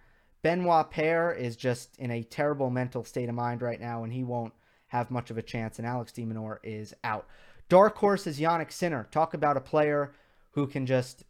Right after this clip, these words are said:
absolutely crack the ball off both wings. He was so impressive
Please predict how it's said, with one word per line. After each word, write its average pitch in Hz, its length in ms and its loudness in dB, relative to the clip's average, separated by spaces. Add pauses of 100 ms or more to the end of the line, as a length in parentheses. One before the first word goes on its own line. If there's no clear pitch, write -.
(120)
absolutely 143 600 -4
crack - 460 -6
the 135 100 -4
ball 127 340 2
off 123 240 -2
both 123 300 -2
wings. 113 340 -6
He 127 100 -10
was 120 140 -6
so 147 320 0
impressive 131 640 -4